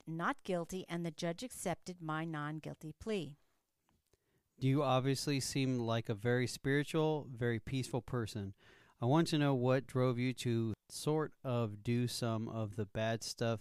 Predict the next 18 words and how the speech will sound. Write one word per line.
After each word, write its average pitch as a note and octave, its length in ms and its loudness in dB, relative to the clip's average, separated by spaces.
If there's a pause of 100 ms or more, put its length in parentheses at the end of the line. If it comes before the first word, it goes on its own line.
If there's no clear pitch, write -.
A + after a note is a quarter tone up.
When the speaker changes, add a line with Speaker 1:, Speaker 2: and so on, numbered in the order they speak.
Speaker 2:
that G#2+ 220 -2
we G#2 160 -4
hear A#2+ 460 -4
about G#2 520 -4
or C3 400 2 (720)
that B2+ 220 4
we A#2 220 2
see, G2 640 -4 (260)
like A#2+ 200 0
the B2 80 -2
crimes B2+ 500 0
and G#2 180 -2
stuff. G2+ 340 -4 (360)
What B2+ 260 0
led A#2 260 -2
you A#2+ 100 -4
to - 160 -8
that? G2 360 -6